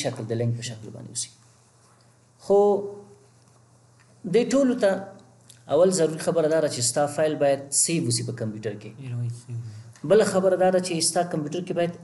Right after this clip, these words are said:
Speaker 1: انټرنیټ اوسي. اوس وګوره زما کمپیوټر کې انشاءالله انټرنیټ شته دی. ګورې زه دغه وای فای سره کنیکټ کېږم چې لږ زر سیګنال یې تیز قوي دی.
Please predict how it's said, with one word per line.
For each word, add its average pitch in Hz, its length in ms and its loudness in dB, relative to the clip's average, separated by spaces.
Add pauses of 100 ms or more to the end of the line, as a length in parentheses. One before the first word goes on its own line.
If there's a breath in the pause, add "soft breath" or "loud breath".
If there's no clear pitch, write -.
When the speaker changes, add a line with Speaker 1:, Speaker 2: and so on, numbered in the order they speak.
(100)
Speaker 1:
انټرنیټ 160 460 0
اوسي. 147 220 -2
اوس 175 140 -2
وګوره 180 260 2
زما 175 200 -2
کمپیوټر 156 300 -6
کې 147 120 -6
انشاءالله 175 340 0 (800)
انټرنیټ 135 480 2
شته 127 200 0
دی. 101 80 -2 (240)
ګورې 185 220 2
زه - 140 -6
دغه 139 160 -2
وای 120 140 0
فای 139 180 0
سره 123 160 -6
کنیکټ 120 200 -4
کېږم 156 200 -10
چې 123 100 -10
لږ 110 140 -8
زر 110 160 -10
سیګنال 113 300 -4
یې 110 80 -8 (260)
تیز 120 280 -2
قوي 117 220 -2
دی. - 60 -8